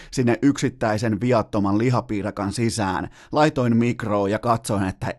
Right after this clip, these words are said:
ei jumalauta, kun on hyvä, ja niin olisi varmaan maistunut Kobellekin, mutta sillä on kuitenkin oma dieetti, se on myös ainoa meistä kahdesta, joka jossain määrin myös kunnioittaa omaa dieettiä, joten kysymyksiä on paljon,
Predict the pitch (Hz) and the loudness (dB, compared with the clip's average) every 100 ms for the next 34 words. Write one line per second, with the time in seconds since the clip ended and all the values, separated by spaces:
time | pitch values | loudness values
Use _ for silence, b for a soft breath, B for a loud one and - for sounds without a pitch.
0 | - 113 110 120 160 131 131 185 190 - | -6 -4 -2 -2 0 -2 0 0 0 0
1 | - - 120 110 123 123 120 107 107 143 | -2 0 0 2 2 2 4 2 2 2
2 | 147 120 135 123 117 110 117 110 110 98 | 2 2 2 4 4 4 0 0 -4 -2
3 | 123 107 107 92 - 104 98 - 104 B | -2 0 -2 -4 -2 -2 -2 0 -2 B
4 | B B B - 147 131 113 104 117 110 | B B B -2 0 2 0 0 -2 -2
5 | 104 107 120 131 110 101 110 110 - 101 | -4 -4 -2 0 0 0 -2 -2 -4 -4
6 | 120 113 110 95 - 123 113 98 98 92 | -2 0 -2 -4 -2 0 0 0 0 -2
7 | B B - 117 101 104 117 107 101 92 | B B -2 -2 0 -4 0 0 0 -6
8 | - 92 95 - 143 120 110 110 - 104 | -2 -2 -2 -4 -4 0 0 0 0 0
9 | 101 101 98 101 101 98 - b b 143 | 0 -2 -2 0 0 -2 -8 b b 2
10 | 127 117 107 92 - 95 87 113 110 98 | 4 6 4 0 -4 -6 -4 -2 0 0
11 | 92 90 110 98 - 98 92 101 101 104 | -2 -2 -2 -2 -4 -6 -4 -6 -2 -2
12 | 101 B B - 165 151 - 120 107 - | -2 B B -8 0 0 2 0 0 2
13 | 123 113 104 | 2 2 0